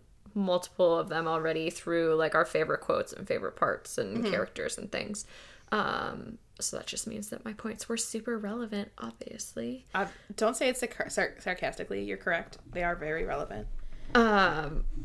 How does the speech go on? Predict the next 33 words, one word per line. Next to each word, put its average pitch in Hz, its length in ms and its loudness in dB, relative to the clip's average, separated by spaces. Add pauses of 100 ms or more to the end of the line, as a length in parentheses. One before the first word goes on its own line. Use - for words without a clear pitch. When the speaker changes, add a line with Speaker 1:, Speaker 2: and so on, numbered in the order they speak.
(280)
Speaker 1:
but 202 260 12
one 196 160 8
of 208 60 6
the 240 100 6
things 220 240 2
that 185 140 6
I 185 100 4
noted, 175 340 6
because 202 240 -2
I - 120 4
just 190 260 0
thought 190 180 4
it 185 60 6
would, - 180 4
like, - 240 0
yes, 190 340 0
there 190 120 4
were 190 140 4
a 185 80 4
lot 170 200 4
of, 175 240 2
as 185 200 0
we've 170 180 -4
pointed 175 260 0
out - 200 2
already, - 480 2 (440)
very, 175 420 10
like, - 220 4 (140)
hilarious 165 880 6 (140)
and 170 480 -4
comedic 170 480 -2
moments 160 460 -2
throughout - 460 0